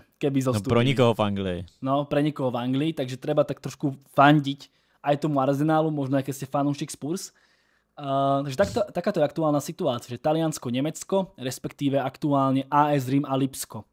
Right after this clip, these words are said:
Speaker 1: by dostalo, dostali to piate miesto a
Speaker 2: Mhm.
Speaker 1: išli by tam do tej novej súťaže, do tej novej Ligy majstrov, ktorá bude mať tridsaťšesť tímov. A
Speaker 2: Jo, na druhou stranu samozřejmě bylo by super skončit v Lize mistrů, nebo skončit jakoby pátej. Na druhou stranu, co se změní tím, že budeme jako v Lize mistrů, jakože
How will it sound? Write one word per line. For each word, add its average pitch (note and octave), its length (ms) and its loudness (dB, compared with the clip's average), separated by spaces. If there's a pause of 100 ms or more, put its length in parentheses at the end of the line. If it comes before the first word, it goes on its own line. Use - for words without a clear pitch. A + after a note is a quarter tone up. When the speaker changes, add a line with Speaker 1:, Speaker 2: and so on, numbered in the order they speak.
(100)
Speaker 1:
by B2 120 -10
dostalo, B2 460 -4
dostali B2+ 400 -6
to B2 160 -8
piate B2+ 320 -4
miesto B2 480 -6 (640)
a G#2 60 -10 (180)
Speaker 2:
Mhm. - 80 -8
Speaker 1:
išli C3+ 280 -8
by B2 120 -4
tam B2 160 -4
do A#2+ 120 -4
tej B2 360 -6
novej E3 340 2
súťaže, C#3 540 -2
do A2+ 80 -8
tej B2 120 -6
novej C3+ 280 0
Ligy B2+ 200 -2
majstrov, A#2+ 440 -4
ktorá A#2+ 240 -10
bude B2 160 -4
mať A#2+ 140 -4
tridsaťšesť A#2+ 440 -8
tímov. G2+ 300 -12 (720)
A C3+ 120 -12
Speaker 2:
Jo, B2 100 2 (140)
na A#2 120 4
druhou C3+ 180 4
stranu D3 160 2
samozřejmě C#3+ 320 2
bylo C3 120 4
by B2+ 80 0
super B2 320 -2
skončit A2+ 500 -6
v G2+ 160 -8
Lize G#2 220 -2
mistrů, A#2+ 440 -4
nebo G2+ 160 -6
skončit - 300 -8
jakoby G#2 220 -6
pátej. G2+ 540 -2
Na G#2 120 -8
druhou G2+ 180 -4
stranu, G#2+ 280 -4
co G#2+ 160 -4
se G#2+ 120 -2
změní G2+ 260 -4
tím, G2+ 140 -8
že G2 80 -6
budeme G2+ 240 -2
jako G2 160 -6
v F#2+ 40 -6
Lize G2 180 -2
mistrů, G2 380 -4
jakože F#2+ 600 -4